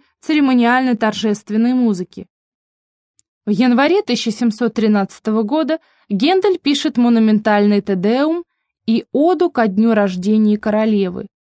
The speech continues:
Ода была исполнена шестого февраля. Королева Анна осталась довольна музыкой и собственноручно подписала разрешение исполнить Те Деум. Седьмого июля, по случаю подписания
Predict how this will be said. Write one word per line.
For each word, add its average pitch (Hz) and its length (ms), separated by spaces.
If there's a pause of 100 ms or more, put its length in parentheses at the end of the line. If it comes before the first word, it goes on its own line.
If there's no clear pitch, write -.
(320)
Ода 320 360
была 320 300
исполнена 269 680
шестого 214 580
февраля. 196 640 (400)
Королева 220 540
Анна 262 400
осталась 240 460
довольна 208 580
музыкой 196 600 (240)
и 214 80
собственноручно 233 1040
подписала 233 640
разрешение 214 720
исполнить 196 560
Те 185 120
Деум. 175 480 (520)
Седьмого 214 540
июля, 254 560
по 202 160
случаю 220 480
подписания 247 840